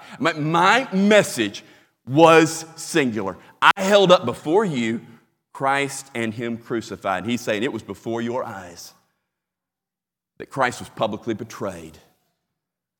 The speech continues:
as crucified. The cross was our message. It was not hidden. It was plain as day. The cross was not hard to see.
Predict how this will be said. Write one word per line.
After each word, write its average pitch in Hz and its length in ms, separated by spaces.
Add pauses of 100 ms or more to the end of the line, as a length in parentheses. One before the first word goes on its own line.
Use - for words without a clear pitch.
(720)
as - 100
crucified. - 720 (540)
The 95 80
cross 110 320
was 98 120
our 101 100
message. 101 440
It 104 140
was 92 160
not 107 420
hidden. 92 340 (260)
It 127 160
was 92 140
plain 135 800 (280)
as 110 640 (340)
day. 95 420 (1300)
The 113 60
cross 165 400
was 147 160
not 147 260
hard 151 520
to 151 100
see. 127 600